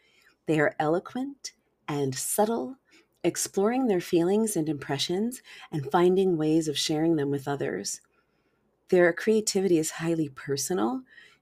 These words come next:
but often has universal implications. So if you think of, um, a writer or an actor or a good storyteller or, um, you know, even, like,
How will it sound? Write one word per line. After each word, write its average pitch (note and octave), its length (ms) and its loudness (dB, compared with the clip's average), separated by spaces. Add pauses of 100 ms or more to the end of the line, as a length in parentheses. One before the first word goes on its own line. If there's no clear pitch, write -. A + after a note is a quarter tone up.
(120)
but F3 240 -2
often D#3+ 440 2
has D3 400 -2
universal D3 680 2
implications. - 1000 -6 (1500)
So - 140 0
if - 120 0
you F#3+ 60 0
think A3+ 280 -2
of, F3+ 200 2
um, D#3+ 360 2
a F3+ 100 0
writer G#3 720 4
or D3 180 -2
an - 180 -2
actor F#3 840 4 (360)
or E3 220 2
a D#3+ 80 2
good D3 180 0
storyteller F3+ 1040 4
or, D3+ 580 -4 (340)
um, E3+ 580 4 (540)
you A3 80 2
know, A#3+ 120 4
even, D4 300 6
like, C#4+ 300 0